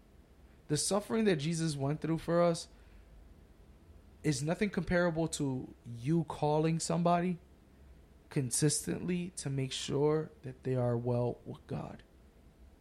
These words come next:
Yes, salvation is individual. Yes, a person has a choice. Yes, a person has a free will. But you as a pastor, you are a shepherd.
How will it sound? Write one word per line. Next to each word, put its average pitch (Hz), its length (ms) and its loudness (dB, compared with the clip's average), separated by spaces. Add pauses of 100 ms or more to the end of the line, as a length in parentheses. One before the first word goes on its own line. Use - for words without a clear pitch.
(600)
Yes, 151 240 2
salvation 143 600 0
is 123 160 -2
individual. 113 720 -4 (460)
Yes, 135 300 -2
a 147 60 0
person 156 600 2 (420)
has 135 260 0
a 127 80 0
choice. - 500 -8
Yes, 143 260 -2
a 160 40 -4
person 143 360 -2
has 135 200 -2
a 127 60 -6
free 127 200 -4
will. 120 320 -6 (500)
But 131 160 2
you 156 220 2
as 170 160 2
a 165 60 -2
pastor, 139 680 0 (840)
you 139 440 0
are 131 540 2
a - 80 -10
shepherd. - 520 -4